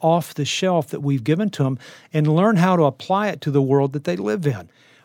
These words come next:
One of the ways that we can teach them how to do that is for us to ask questions rather than thinking we have to teach them more and more and more.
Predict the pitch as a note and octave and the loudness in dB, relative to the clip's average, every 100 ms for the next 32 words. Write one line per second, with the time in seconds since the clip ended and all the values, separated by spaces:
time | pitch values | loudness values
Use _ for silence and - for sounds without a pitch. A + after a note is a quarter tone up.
0 | _ C#3+ G#3+ A#3 G#3+ F#3 E3 D#3+ - D3+ | _ 0 2 4 4 6 4 2 0 -2
1 | C#3+ C#3+ D#3 F#3 - C#3+ - G3+ D#3 F3+ | -2 0 0 0 -2 -4 -2 -4 -2 -2
2 | D3 C#3+ C3 F3+ F#3+ E3+ F#3+ F3+ - F3 | 0 0 0 0 0 0 0 0 0 -2
3 | - G#3 B3+ - - E3+ D3+ C3+ B2+ - | -2 0 0 -2 -4 -4 -2 -4 -4 -6
4 | C3+ A#2+ - C#3 D3 - - - - C#3 | -4 -4 -4 -6 -6 -10 -20 -12 -2 2
5 | F3+ A3 C4 B3+ E3+ D#3 D3+ - G#3 F3 | 2 2 2 0 2 0 0 -2 -2 -2
6 | D3 D3+ C#3+ E3 D#3 - G3 F3 D#3 C#3 | -2 -2 -2 -2 -4 -4 -6 -4 -2 0
7 | C#3+ E3+ F#3 E3 C#3+ C#3+ C#3+ C#3 C3 C#3 | 2 2 2 0 -2 -2 0 0 0 0
8 | D#3+ A#2 | 0 -2